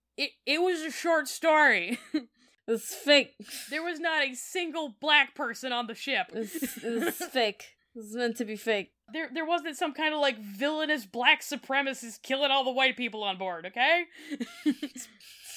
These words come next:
Speaker 2: pretty much never how it goes. <laughs> It's, it's
Speaker 1: That,
Speaker 2: kinda
Speaker 1: that's, that's not a thing.
Speaker 2: historically, it's been more the opposite. Um,
Speaker 1: Like, here's the thing. There have been cases where the black people on a vessel freaked out and murdered all the white people. Those are slave ships.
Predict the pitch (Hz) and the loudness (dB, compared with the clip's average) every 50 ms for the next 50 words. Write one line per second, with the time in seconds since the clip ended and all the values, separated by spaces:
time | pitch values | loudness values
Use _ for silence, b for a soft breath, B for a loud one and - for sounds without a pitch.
0 | - - - - 247 240 220 208 196 - - 214 202 196 202 202 208 190 190 185 | -16 -10 -4 -2 0 0 0 0 -2 -2 -2 -2 0 0 0 0 0 -2 -2 0
1 | - 202 202 208 - - - - - 262 254 - 359 - - - 311 302 - - | 0 0 0 0 -2 -2 -2 0 0 0 4 6 6 6 8 8 6 6 6 0
2 | - - - _ _ _ - - 285 262 294 277 269 254 226 - - _ - - | -10 -14 -16 _ _ _ -4 2 8 8 10 10 10 6 4 2 -6 _ -6 -4
3 | 226 226 - - - 254 240 - - 254 294 311 311 - 262 - - 277 262 269 | -4 -4 -4 -4 -4 -4 -2 0 0 4 6 8 8 8 6 6 8 10 10 10
4 | 226 - 226 214 202 196 - - 190 180 214 208 208 208 202 190 196 196 190 185 | 10 10 8 6 6 4 0 -6 -2 0 0 2 4 2 2 2 4 4 4 4
5 | 190 185 - 196 185 - - _ - - 208 196 196 196 208 202 170 B B B | 4 0 -6 -6 -8 -8 -10 _ -4 -2 -2 -2 -2 -4 -6 -8 -10 B B B
6 | B B B B _ _ _ _ _ _ _ _ _ 277 277 262 269 269 381 427 | B B B B _ _ _ _ _ _ _ _ _ -4 -4 -4 -2 -2 -2 0
7 | 427 349 370 277 - 339 269 202 214 220 311 320 247 - 226 233 269 294 - 277 | 0 0 -4 -4 -2 -2 -4 -2 -2 0 0 0 2 4 4 4 4 4 2 -2
8 | 330 294 269 - 269 262 285 262 - 302 302 311 302 - b b b b _ 240 | -6 -8 -4 -2 -2 -2 -2 -4 -6 -10 -10 -10 -12 -16 b b b b _ -2
9 | 262 262 214 262 208 180 208 220 220 262 262 - 302 302 262 294 285 277 277 277 | -2 -2 0 -2 -4 0 2 2 2 2 2 0 -4 -4 -2 -2 -2 0 0 0
10 | 269 214 269 277 285 269 320 302 294 302 b b b b _ - - - 247 269 | 0 2 2 0 0 0 -2 -2 -2 -2 b b b b _ -20 -14 -6 -4 -4
11 | 277 254 - - 269 269 277 285 277 277 _ _ 240 214 208 208 202 208 220 226 | -4 -4 -2 2 4 4 4 4 2 -2 _ _ -4 -4 -2 -2 -4 -4 -2 -2
12 | 247 254 269 277 262 254 254 247 233 208 196 208 226 269 262 - 320 330 320 349 | -2 0 0 2 2 2 2 2 0 -2 0 0 0 -2 -2 -4 -6 -4 -4 -4
13 | 359 349 B B B B - 285 403 440 508 466 - - - 302 311 311 349 339 | -6 -6 B B B B 2 2 2 4 2 0 0 0 4 6 6 6 6 6
14 | - - 415 440 440 - - - | 4 4 4 4 4 0 -6 -12